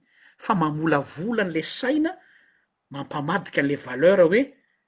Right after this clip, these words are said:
ny important de izao hoe mila rapide. Zay ihany, zay zany ny base. Ah, ina ny zavatra malaky,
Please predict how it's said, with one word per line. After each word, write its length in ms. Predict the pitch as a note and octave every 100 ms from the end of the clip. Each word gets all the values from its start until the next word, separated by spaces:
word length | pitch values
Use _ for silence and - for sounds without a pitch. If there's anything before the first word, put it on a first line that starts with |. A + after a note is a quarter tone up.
| _ _ _
ny 120 | D#3 F#3
important 760 | F#3 E3 D3+ - F#3 C4+ C4+ _ _ _
de 140 | G#2 C3
izao 320 | A#2 F3 G#3+
hoe 80 | C4 - _ _ _ _ C3
mila 440 | D3 D#3 F3 -
rapide. 540 | - - - - - - _ _ _ _ _ _ _ -
Zay 260 | - C#3+
ihany, 260 | C3+ F#3 C#3 - _ _ _ _
zay 240 | - E3+
zany 200 | D#3+ E3
ny 60 | C#3
base. 280 | D#3 D3+ - - -
Ah, 100 | B2
ina 260 | C#3 G3 G3+
ny 80 |
zavatra 260 | D3 C#3 C#3+
malaky, 580 | B2+ A#2 A2+ E4+ -